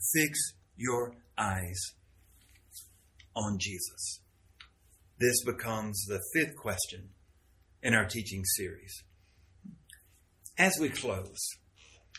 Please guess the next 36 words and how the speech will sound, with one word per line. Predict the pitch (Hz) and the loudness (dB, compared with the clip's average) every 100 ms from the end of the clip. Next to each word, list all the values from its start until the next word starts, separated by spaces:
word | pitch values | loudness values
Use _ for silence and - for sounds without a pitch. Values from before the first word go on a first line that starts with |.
| - | 2
I'd | - 208 | 6 6
like | 196 165 - | 6 2 2
to | 139 113 - | -2 0 2
summarize | 139 120 113 107 - | 2 4 2 0 -2
all | 131 131 | -2 -2
of | 104 | -2
these | 101 - | 0 -2
questions | - 98 - 101 92 | -2 -6 -6 -6 -4
with | 101 95 | -4 -2
you | 92 90 90 - _ _ _ _ _ _ _ _ - - | -4 -6 -12 -20 _ _ _ _ _ _ _ _ -16 -4
into | 131 120 - | 0 2 2
one | 113 120 131 131 127 127 - - - - - - - | 0 0 2 2 0 -6 -10 -16 -20 -20 -16 -4 4
final | 131 131 107 | 6 6 4
question. | 101 104 - 104 | 2 0 2 -2
I | |
call | 104 135 131 | -2 0 0
it | 117 | -2
the | 110 | -2
bonus | 110 107 95 - | 0 2 0 0
question. | 98 82 - - - - - - | 0 0 0 -8 -20 -20 -20 6
But | 147 | 6
remember | 147 156 196 214 151 | 8 6 6 6 6
from | 139 131 | 4 2
where | 127 | 2
we've | 113 98 - | 4 2 0
come. | 101 87 92 - - - - | -4 -4 -8 -14 -20 -20 0
Question | - 202 - 156 127 | 6 8 8 6 4
one, | 120 95 90 95 - - _ - - - | 2 0 -2 -6 -14 -20 _ -20 -18 8
are | 156 | 10
you | 147 | 10
seeking | 147 208 208 185 | 8 8 6 6
God | 170 165 160 | 8 6 4
with | 139 | 4
all | 135 | 4
your | 135 127 95 | 6 6 4
heart? | 101 98 | -2 -4